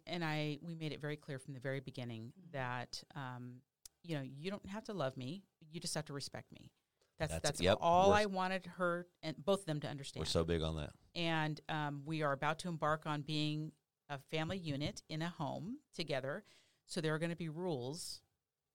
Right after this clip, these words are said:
Speaker 1: right? And that, um, you just have to respect me. It's okay. I'm not here to replace your mom.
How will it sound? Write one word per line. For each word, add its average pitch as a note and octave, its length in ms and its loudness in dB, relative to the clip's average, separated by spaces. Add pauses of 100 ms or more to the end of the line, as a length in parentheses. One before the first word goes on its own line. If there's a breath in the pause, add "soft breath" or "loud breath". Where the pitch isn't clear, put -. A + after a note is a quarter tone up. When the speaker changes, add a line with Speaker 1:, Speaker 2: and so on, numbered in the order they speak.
(220)
Speaker 1:
right? D#3+ 360 -2 (520)
And D#3+ 600 2 (220)
that, D3 480 -2 (500 soft breath)
um, C3+ 500 -6 (1500)
you D#3+ 80 -16
just F#3+ 120 0
have G#3 100 -2
to G#3+ 60 -8
respect G3+ 320 -6
me. - 140 -10 (140)
It's - 140 -8
okay. E3+ 200 0
I'm E3+ 120 2
not G3+ 120 2
here F#3+ 120 -4
to F#3 80 -4
replace E3+ 320 -2
your D#3+ 100 -4
mom. A#2+ 240 -4